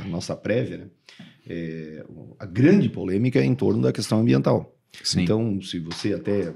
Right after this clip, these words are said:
Speaker 1: observar aí na imprensa, de modo geral, tá se chamando muita atenção pra liberação de C O dois, né, num refino prévio lá do petróleo, a, a,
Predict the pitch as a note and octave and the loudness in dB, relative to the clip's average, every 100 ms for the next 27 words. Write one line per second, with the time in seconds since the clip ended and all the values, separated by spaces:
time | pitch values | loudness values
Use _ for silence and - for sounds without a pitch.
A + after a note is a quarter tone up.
0 | - D#2+ - G2 - F#2+ F#2 E2+ F2+ - | -14 -20 -12 -6 -6 -4 -6 -8 -10 -10
1 | - _ - G2 G#2+ G2+ A#2+ A#2 - D#2+ | -16 _ -14 -6 -4 0 2 2 -2 -10
2 | E2+ E2+ F2+ A2+ C3 - - _ _ C3 | -12 -10 -8 -6 -8 -12 -20 _ _ -4
3 | - - C3+ A#2+ G2+ A#2+ F#3 - - F#2 | -4 -4 -2 -2 -2 -2 -2 -4 -8 -14
4 | - B2+ - G#2 G2+ G2+ F#2+ G#2 G#2+ G#2 | -10 -10 -6 -4 -4 -4 -6 -6 -6 -4
5 | - A#2+ B2+ A#2+ - - - _ _ _ | 0 4 6 4 2 -4 -12 _ _ _
6 | - F2 F2+ F2+ F#2+ G#2 - G#2 F2+ F#2 | -4 2 2 2 2 0 0 -2 -2 0
7 | G2 A2 F#2 E2 E2+ F2 D#2+ F#2+ - G#2 | 2 4 2 -2 -10 -12 -12 -12 -8 -4
8 | G2 E2 D#2 C#2 F2+ F2+ F2 F2+ | -4 -4 -8 -10 -6 -4 -4 -6